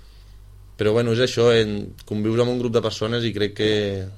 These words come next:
porta això, no? Porta que puguin sortir moltes coses, però l'ambient d'allà dalt, i més aquest any, mm, ha sigut magnífic.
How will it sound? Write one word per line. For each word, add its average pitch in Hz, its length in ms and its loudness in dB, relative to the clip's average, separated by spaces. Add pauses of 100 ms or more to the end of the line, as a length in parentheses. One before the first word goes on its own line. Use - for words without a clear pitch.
(960)
porta 101 240 -4
això, 107 240 -2
no? 104 220 -2 (180)
Porta 101 400 -4
que 98 140 -6
puguin 104 240 -4
sortir 101 240 -6
moltes 107 340 -6
coses, 98 320 -2
però 90 240 -6
l'ambient 90 320 -8
d'allà 98 220 -2
dalt, 110 340 -6 (460)
i 101 100 0
més 113 160 0
aquest 120 320 -2
any, 135 220 0 (480)
mm, 95 400 -10
ha 95 100 -10
sigut 95 160 -6
magnífic. 90 540 -10